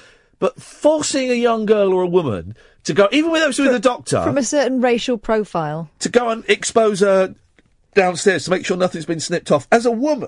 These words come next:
Speaker 1: as a
Speaker 2: Yeah.
Speaker 1: human being, I find that an imposition.
Speaker 2: You know, and do you know what? It's bad enough when you d-, have to go and have a smear test and all that stuff. It's
Speaker 1: Yeah.
Speaker 2: bad enough. You have to go to the happy place in your head.
Speaker 1: Yeah.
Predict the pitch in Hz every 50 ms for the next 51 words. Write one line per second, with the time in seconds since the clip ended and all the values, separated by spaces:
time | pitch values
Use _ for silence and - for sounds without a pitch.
0 | - - 226 285 285 330 339 311 311 277 285 262 220 185 170 170 170 - 185 180
1 | 175 170 - - 160 160 151 - 156 123 131 120 - - - 370 349 254 190 185
2 | - 269 247 349 339 349 349 330 240 190 - 196 220 - - 269 277 247 233 220
3 | 220 202 - 214 190 185 185 180 - - - _ _ - 185 - - - 185 165
4 | 160 160 165 - 165 156 143 - - - 185 180 175 165 - 151 156 - - 165
5 | 160 160 156 - - - - - - - - - - 98 90 - - - - 80
6 | 80 - - - 196 190 - - 185 - 185 175 160 - 170 175 170 160 - 185
7 | - - 151 151 160 - 156 156 160 165 147 147 160 180 - _ _ - 92 82
8 | 73